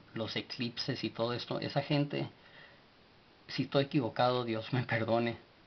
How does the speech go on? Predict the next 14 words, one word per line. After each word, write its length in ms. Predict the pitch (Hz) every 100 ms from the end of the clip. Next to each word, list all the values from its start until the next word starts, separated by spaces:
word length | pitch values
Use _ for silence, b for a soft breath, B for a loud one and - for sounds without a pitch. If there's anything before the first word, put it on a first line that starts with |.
| -
y 160 | 113 110
Él 100 | 110
sea 200 | - 117
el 80 | 120
testigo, 560 | 113 - 123 123 117 - B B B B -
y 300 | 110 107 110
Él 100 | 113
me 160 | 117
dará 240 | 113 110 107
la 100 | 113
fuerza 340 | 131 - 123
para 120 | 117
decir, 240 | 104 117
"Pues, 120 | -